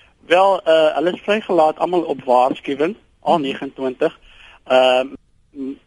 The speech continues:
Speaker 1: met die voorwaarde dat hulle terugkeer eerstens na die hof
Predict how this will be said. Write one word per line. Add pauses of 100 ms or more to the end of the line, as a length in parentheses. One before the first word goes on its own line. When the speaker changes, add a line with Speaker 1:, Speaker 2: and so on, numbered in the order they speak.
(260)
Speaker 1:
met
die
voorwaarde
dat
hulle
terugkeer
eerstens (100)
na
die
hof